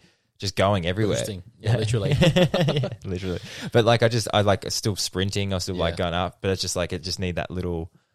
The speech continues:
Speaker 1: little, I guess, push to kind of, I don't know, get me there.
Speaker 2: Yeah.
Speaker 1: Literally a little push.
Speaker 2: Little
Speaker 1: Just
Speaker 2: push.
Speaker 1: like <laughs>
Speaker 2: Yeah, true story. And it's,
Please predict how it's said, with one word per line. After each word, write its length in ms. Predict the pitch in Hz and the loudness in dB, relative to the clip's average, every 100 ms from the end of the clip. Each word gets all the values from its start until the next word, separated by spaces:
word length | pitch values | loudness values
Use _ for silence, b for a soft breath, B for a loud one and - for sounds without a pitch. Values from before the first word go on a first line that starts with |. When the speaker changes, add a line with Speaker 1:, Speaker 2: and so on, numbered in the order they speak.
| b - | b -8
Speaker 1:
little, 280 | 87 82 - | -4 -4 -4
I 80 | 82 | -4
guess, 160 | 80 - _ | -6 -8 _
push 220 | - 92 - | -6 -6 -6
to 100 | 90 | -6
kind 180 | 82 | -6
of, 100 | 82 80 - - | -6 -10 -12 -6
I 60 | |
don't 20 | 85 | -4
know, 100 | 82 | -4
get 220 | 82 82 | -4 -6
me 120 | 104 | -6
there. 260 | 87 76 117 | -4 -4 -4
Speaker 2:
Yeah. 120 | 107 123 | -2 0
Speaker 1:
Literally 300 | 113 117 92 | 0 0 -2
a 60 | |
little 180 | 95 92 | -4 -6
push. 260 | - 98 131 | -6 -4 2
Speaker 2:
Little 180 | 147 | 4
Speaker 1:
Just 120 | 147 147 | 6 4
Speaker 2:
push. 200 | 160 190 | 4 2
Speaker 1:
like 80 | |
<laughs> 0 | |
Speaker 2:
Yeah, 160 | 139 156 | 2 0
true 200 | 147 156 | -2 -6
story. 380 | - 127 135 101 B B 160 185 | -6 -8 -8 -10 B B -12 -4
And 240 | 156 170 151 | -2 -2 -2
it's, 220 | 147 | -6